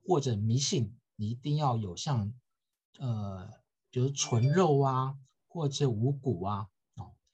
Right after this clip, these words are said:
像最近那个，像在美国F D A就是有一个很大的争议，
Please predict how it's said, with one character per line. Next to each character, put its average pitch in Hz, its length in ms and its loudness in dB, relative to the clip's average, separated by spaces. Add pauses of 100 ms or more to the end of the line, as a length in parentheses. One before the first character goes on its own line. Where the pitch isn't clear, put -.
(400)
像 196 200 2 (260)
最 202 180 4
近 170 200 2
那 165 120 2
个， 113 340 0
像 139 340 -2 (260)
在 127 500 0
美 117 180 0
国 120 160 -2
F 127 140 0
D 147 200 2
A 147 180 2 (420)
就 185 100 2
是 170 120 2
有 127 40 4
一 123 60 2
个 123 100 -10
很 101 160 -6
大 165 240 -4
的 120 60 2
争 131 280 0
议， 107 160 -2